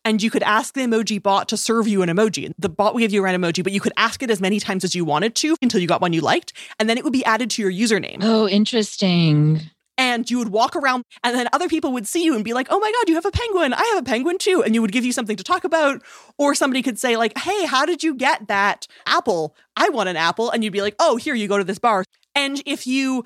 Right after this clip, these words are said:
Speaker 1: get kind of bored of a conversation, and just in a polite way, you can say, "Oh, I'm just gonna go get a new emoji." So, like, how could you do this? I think one thing that's useful is to have multiple sort of focal points. So you have this one emoji bar,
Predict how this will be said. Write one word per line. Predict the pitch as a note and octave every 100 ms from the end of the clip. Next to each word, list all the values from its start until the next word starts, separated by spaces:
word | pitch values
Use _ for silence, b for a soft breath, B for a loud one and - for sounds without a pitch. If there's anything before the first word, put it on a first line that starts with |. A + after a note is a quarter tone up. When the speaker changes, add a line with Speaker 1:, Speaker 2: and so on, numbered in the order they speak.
| B -
Speaker 1:
get | C#4 -
kind | D#4+
of | D4 G3+
bored | A#3+ C#4 C#4
of |
a | B3
conversation, | A3+ A3 G#3+ A3+ A#4+ G4+ E4+ B3+
and | D#4+ E4
just | G4+ -
in | F#4
a | D4+
polite | - F4 G#4 -
way, | G3+
you |
can | A3+ C4
say, | C4 -
"Oh, | F#4
I'm | F4+
just | E4 -
gonna | F#4
go | E4+
get | C#4+
a | C#4+
new | C4+
emoji." | C4 B3 B3 G3 A3+ A#3 - B
So, | D4+
like, | B3+ B3+
how | D4+ E4
could | F4+ E4
you | D4
do | C4 C#4+
this? | C4+ B3 - - b b
I | -
think | E4 G#4+
one | E4+ F4+
thing | F4+
that's | D#4
useful | B3+ C4 D4+
is | C4+
to | -
have | C4 A3+
multiple | A3 G#3 G#3+ D#4+ E4 D4+
sort | B3 A3
of |
focal | - F#3+ - D#4
points. | - F#4 B4 F4+ - B B B
So | D4+
you | C4
have | C4 D#4+
this | D#4
one | A#3 A3+ C4
emoji | C#4+ A#3 A3 F#3+
bar, | F#3+ D#4+ B3+ A#3 G3